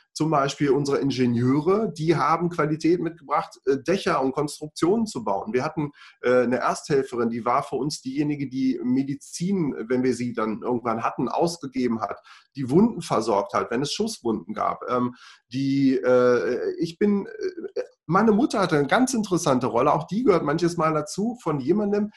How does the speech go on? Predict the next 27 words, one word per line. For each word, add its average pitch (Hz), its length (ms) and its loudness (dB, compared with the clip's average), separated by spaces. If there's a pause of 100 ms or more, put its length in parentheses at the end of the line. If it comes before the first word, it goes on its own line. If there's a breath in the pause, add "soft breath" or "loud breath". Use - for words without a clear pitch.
(120)
es 165 180 -6
gibt 208 180 -8
in 185 80 2
jedem 214 300 4
Team 214 360 -2
irgendjemanden, 185 580 0
der 196 280 0 (140 loud breath)
entweder 180 480 4
etwas 170 320 0
hinterher 185 560 0
ist - 180 -2
oder 143 160 2
der 151 140 0
der 151 140 0
Schwächste - 480 -6
ist. - 280 -6 (180 loud breath)
Und 151 180 0
das 165 160 2
ist 175 120 -4
auch - 180 -4
kein 175 280 0
Problem, 160 480 0
das 120 260 -6
stabilisiert 147 880 -2
sogar 127 240 0
ein 110 220 0
Team, 220 400 -4